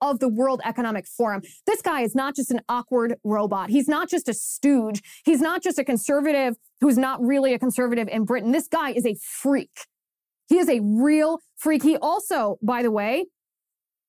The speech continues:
supports a central bank digital currency, which substantiates what I'm saying. You can, you can listen to that one minute video from Rishi Sunak that was, that was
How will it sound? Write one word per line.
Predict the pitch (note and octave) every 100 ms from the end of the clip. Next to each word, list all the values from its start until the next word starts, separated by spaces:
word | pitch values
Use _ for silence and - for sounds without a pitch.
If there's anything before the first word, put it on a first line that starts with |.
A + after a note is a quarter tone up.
| _ _ _ _ _
supports | - C#4+ - D#4+ E4+ - - _
a | B3
central | B3+ - C4 D4 E4 C#4+
bank | G#3+ A3+ A#3
digital | G#3+ G#3 G3+
currency, | D4 G4+ A4+ A#3+
which | F#3+ A#3+ A#3+ -
substantiates | - G#3+ - C4 F#4+ - C4+ G#3 G#3 G#3+
what | A3 B3
I'm | A3
saying. | G#3 D4 D#4+ G3 - _ -
You | D#4+
can, | F#4+ C#4+ A#3+
you |
can | E4 D4
listen | C4+ F4
to | E4+
that | C4
one | A3+ C4+
minute | D4 A#3+
video | C4 C4 A3+
from | G3 B3 A3+
Rishi | B3+ B3+
Sunak | - B3+ A3 G#3 _ _ -
that | A#3+ A3
was, | A3+ _ -
that | A3 G#3+
was | A3